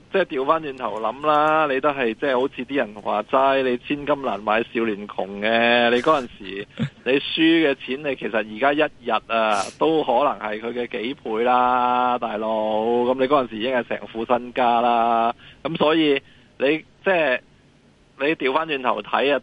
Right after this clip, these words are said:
抵比啊，真係你攞，攞，攞幾十去變咗幾嚿。你幾嚿，雖然你 end up 嗰幾嚿係你輸係輸幾嚿啫，但係你，其實你個本係幾十啫。噉你，噉你嗰個幾十萬上，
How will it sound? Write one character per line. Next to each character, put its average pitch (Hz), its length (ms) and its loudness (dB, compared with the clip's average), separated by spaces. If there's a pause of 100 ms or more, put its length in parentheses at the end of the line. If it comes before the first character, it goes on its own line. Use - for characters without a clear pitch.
(120)
抵 135 160 0
比 117 240 2
啊， 120 100 2
真 135 120 2
係 123 200 0
你 117 140 -2
攞， 131 420 2
攞， 139 360 -2
攞 127 200 -2 (160)
幾 139 180 -4
十 - 80 0 (360)
去 117 220 0
變 120 240 -2
咗 131 180 2
幾 123 260 -2
嚿。 104 340 0 (240)
你 143 120 -2
幾 139 240 2
嚿， 120 340 2
雖 180 160 2
然 123 100 -2 (120)
你 127 200 0 (220)
end 151 160 2
up 160 160 0
嗰 151 120 -2
幾 135 120 -2
嚿 107 260 0
係 101 100 2
你 120 100 0
輸 135 300 2
係 113 40 0
輸 147 160 -4
幾 123 200 0
嚿 110 280 0
啫， 135 240 4
但 117 140 0
係 113 180 0
你， 123 240 -2 (260)
其 117 140 2
實 120 140 2
你 123 100 -2
個 135 120 0
本 120 200 -4
係 131 140 -2 (120)
幾 131 120 0
十 - 100 -2
啫。 127 560 2 (240)
噉 190 160 0
你， 139 240 2 (240)
噉 151 180 -2
你 139 100 2
嗰 160 160 0 (180)
個 - 20 -8 (220)
幾 151 160 2
十 156 180 0
萬 127 220 0
上， 139 280 0